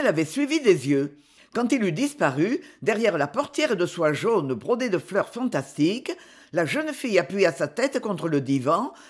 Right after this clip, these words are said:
et demeura longuement immobile, les yeux clos. Devant elle se déroulait le film de sa vie, et sur l'écran imaginaire défilaient tous ceux qui avaient été les témoins de ses années d'enfance.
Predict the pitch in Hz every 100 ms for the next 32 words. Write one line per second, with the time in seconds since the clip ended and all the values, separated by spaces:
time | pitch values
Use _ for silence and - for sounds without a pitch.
0 | - 165 226 285 277 147 160 285 269 226
1 | 170 202 180 147 123 160 247 320 - -
2 | 180 170 143 285 269 147 139 135 139 _
3 | _ _ _ _ _ _ _ _ _ _
4 | _ _ _ _ _ 143 262 262 190 -
5 | 190 294 339 196 170 220 185 220 302 180
6 | - 277 294 185 - 143 120 180 320 -
7 | - - 185 220 196 156 - 269 320 254
8 | 190 151 131 147 208 285 311 - - 233
9 | - 226 180 156 285 254 - 226 330 -
10 | 180 170 180 196 165 147 254 208 175 226
11 | 330 262 165 139 240 294 294 170 143 143
12 | 127 131 131 -